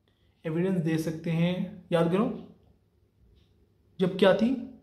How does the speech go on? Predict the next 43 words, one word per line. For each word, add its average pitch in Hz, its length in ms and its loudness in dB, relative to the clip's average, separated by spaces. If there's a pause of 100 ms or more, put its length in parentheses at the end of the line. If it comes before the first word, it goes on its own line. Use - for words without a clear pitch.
(1040)
हमारा 165 240 2
जो 175 100 4
डिफेक्ट 165 440 2
था 190 40 2
वो 185 60 2
क्या 185 160 2
था? 262 400 -2
Hidden 160 280 4
था, 147 140 -4 (440)
Not 190 300 4
visible। 151 420 2
किस 175 240 0
defect 175 300 -2
के 190 60 -2
बारे 185 180 6
में 190 280 6
बात 185 220 6
कर 185 80 2
रहे 208 120 2
हैं? - 200 -6 (440)
एलडी। 165 360 2 (120)
एलडी 175 280 6
means 233 360 8 (260)
latent 175 500 8
defect। - 500 2
क्लियर? - 640 -2 (500)
अब 196 200 -2
इसे 220 140 4
illustration 180 460 2
से 185 100 2
और 165 140 4
अच्छी 156 200 0
तरीके 151 180 2
से 147 80 -2
समझने 143 260 0
की 135 60 -6
कोशिश 139 300 -4
करते 127 280 -10
हैं। 131 160 -14 (540)
A 160 140 2 (540)
sells - 340 2
to 214 100 4 (120)
B 147 100 0